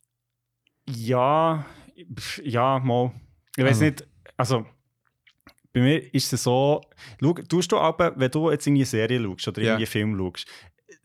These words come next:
Speaker 1: bist du aber am Handy?
Speaker 2: Nein.
Speaker 1: Ich sag, das finde ich so krass, weil ich, ich kann das wie nicht. Ich kann,
Speaker 2: Ja.
Speaker 1: wenn ich etwas schaue, dann schaue ich.
Speaker 2: Ich
Speaker 1: So,
Speaker 2: gehe.
Speaker 1: ich, es gibt wie kein Dazwischen und ich, mir ist so oft so, dass ich wie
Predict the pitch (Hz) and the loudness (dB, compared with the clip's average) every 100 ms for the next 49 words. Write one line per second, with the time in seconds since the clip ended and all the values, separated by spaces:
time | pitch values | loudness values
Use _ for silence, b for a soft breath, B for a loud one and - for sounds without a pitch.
0 | - 113 147 147 147 98 101 117 131 85 | -2 0 2 2 0 0 -2 -2 -4 -10
1 | 90 _ _ _ _ _ _ _ 117 110 | -14 _ _ _ _ _ _ _ -2 0
2 | 110 - _ _ B B B B _ _ | -2 -6 _ _ B B B B _ _
3 | _ _ _ _ _ _ 175 151 180 - | _ _ _ _ _ _ -2 0 -2 -4
4 | - 175 180 135 127 170 180 135 170 - | -6 -2 2 2 2 -2 0 0 0 -4
5 | - 131 131 160 170 - 143 151 123 147 | -2 -2 0 -2 -2 -4 -4 0 0 -2
6 | 139 135 131 110 90 123 120 - 117 127 | -2 0 2 2 0 -4 -4 0 2 4
7 | 147 160 131 - 151 160 143 113 117 120 | 2 2 0 2 2 2 2 4 2 0
8 | 107 - 127 107 120 117 107 120 127 - | -6 -2 0 4 4 4 2 -2 -10 -4
9 | 131 - 135 - - 131 - 131 123 156 | -4 -2 -4 -2 -2 -2 -2 -6 -2 0
10 | - 170 135 127 - - - 135 139 143 | 2 2 0 -2 -12 -14 -10 -2 0 0
11 | 139 143 131 135 - 151 135 123 127 120 | -2 -2 0 -2 -2 -4 -4 -2 -2 -2
12 | B B B B _ _ 135 151 120 139 | B B B B _ _ -20 -14 -4 0
13 | 143 143 | 2 0